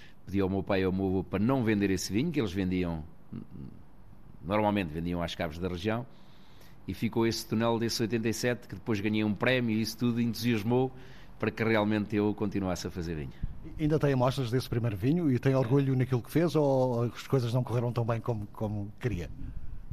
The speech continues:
Speaker 1: Não, naturalmente esse vinho, continuamos a ter algumas garrafas desse vinho em, em, em cave. Eh, e é um vinho que é sempre algo que é o primeiro, é se calhar o que mais me motivou a ficar, porque todos os produtores acham que têm o melhor vinho.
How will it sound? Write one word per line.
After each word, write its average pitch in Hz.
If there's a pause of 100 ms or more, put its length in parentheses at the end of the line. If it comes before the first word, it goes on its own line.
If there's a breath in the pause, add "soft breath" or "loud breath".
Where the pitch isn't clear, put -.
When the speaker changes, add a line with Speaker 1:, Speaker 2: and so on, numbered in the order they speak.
(260)
Speaker 1:
Não, -
naturalmente 98
esse 98
vinho, 135
continuamos 110
a 101
ter 101
algumas 98
garrafas 95
desse 92
vinho 90
em, 80 (100)
em, 76
em 76
cave. 110 (760 soft breath)
Eh, 85 (140)
e -
é -
um 113
vinho 113
que 135
é 120
sempre 127
algo 127
que -
é 117
o 104
primeiro, 123 (760 loud breath)
é 104
se 101
calhar 110
o 98
que 95
mais 113
me 113
motivou 113
a 87
ficar, 110
porque 101 (760 loud breath)
todos 127
os 110
produtores 127
acham 131
que 123
têm 120
o 110
melhor 101
vinho. 71